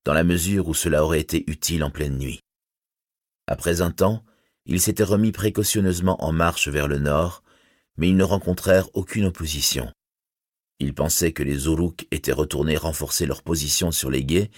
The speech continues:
et ils s'attendaient à les retrouver en pleine bataille, et s'étonnèrent fort de découvrir que les Rohirrim étaient maîtres des lieux.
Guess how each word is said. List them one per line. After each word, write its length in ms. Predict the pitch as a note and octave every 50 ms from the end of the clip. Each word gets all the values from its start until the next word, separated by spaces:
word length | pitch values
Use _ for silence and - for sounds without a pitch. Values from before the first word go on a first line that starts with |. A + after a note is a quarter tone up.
| - - _ _ _ _ _ _ -
et 200 | - G#2 - -
ils 100 | G2 F#2
s'attendaient 480 | - - G#2+ - - F#2+ F#2+ F#2 A2 F#2+
à 80 | D#2+
les 80 | D2 C#2
retrouver 540 | C#2 E2+ F#2 - - - E2 F#2 G2+ - -
en 100 | D#2 D2+
pleine 240 | - F2 E2+ E2
bataille, 520 | D#2 E2 E2 - - E2 E2 F#2+ G#2+ G#2+ G#2 _ _ _ _ _ _ _ _ _ _ -
et 80 | F2
s'étonnèrent 500 | - - A2+ G#2+ A2+ A2 G#2 G2 F2+ -
fort 360 | - - F#2 F2+ F2 D#2+ E2
de 100 | D2 C#2+
découvrir 600 | C#2 C#2 D#2+ D2+ - E2 C#2 C#2+ D2+ E2 D#2+ D#2 -
que 100 | - C2+
les 120 | B1+ C2
Rohirrim 560 | C2+ D2 D#2 D2+ C#2+ C#2+ D#2 D#2+ E2+ F2 E2+ - - - - _ _ -
étaient 240 | E2 - - F2 D#2
maîtres 340 | D#2 D2+ D2+ C#2 - -
des 140 | B1 B1+ B1
lieux. 300 | G#1+ A#1+ B1 B1 A1+ -